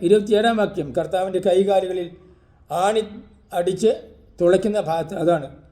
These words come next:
hands and feet, feet pierced. ഇനി സങ്കീർത്തനം ഇരുപത്തിരണ്ട് പതിനെട്ട്, എന്താ പറയുന്നത്? Lord's cast for clothes. അവൻ്റെ അങ്കിക്കായി ചീട്ടിട്ടു. മത്തായി സുവിശേഷം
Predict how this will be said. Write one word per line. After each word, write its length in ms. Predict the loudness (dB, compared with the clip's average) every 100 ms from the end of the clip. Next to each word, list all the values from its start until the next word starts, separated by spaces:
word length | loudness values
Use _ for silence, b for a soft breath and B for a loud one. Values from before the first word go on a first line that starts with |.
| _ _ _ _ _ -4
hands 340 | 0 0 0
and 200 | -2 -2
feet, 420 | -4 -2 0 -2 -8 -20 -20 _ _ -4
feet 260 | 2 2 0 -10 -18 -4
pierced. 520 | 2 2 0 -8 -16 -20 _ _ _ _ _ _ _ _ _ _ _
ഇനി 200 | -2 0 0
സങ്കീർത്തനം 520 | 0 0 2 0 -2 2
ഇരുപത്തിരണ്ട് 420 | 2 4 2 2
പതിനെട്ട്, 480 | 0 2 0 -2 -4 -6 -20 _ _ -8
എന്താ 160 | 0 2
പറയുന്നത്? 400 | 2 0 -2 -6 -12 -20 _ _ _ _ _
Lord's 420 | 2 4 6 4 -2
cast 460 | 0 2 2 -2 -12 -20 _ _ _ _ _ _ -2
for 160 | 2 2
clothes. 420 | 2 2 2 0 -10 -20 _ _ _ _ _ _ _ -4
അവൻ്റെ 280 | 0 4 4
അങ്കിക്കായി 500 | 4 2 4 4 2 -4
ചീട്ടിട്ടു. 480 | -2 -2 -2 -4 -4 -6 -20 -20 -20 _ _ -6
മത്തായി 320 | -2 2 4
സുവിശേഷം 440 | 4 0 -4 -6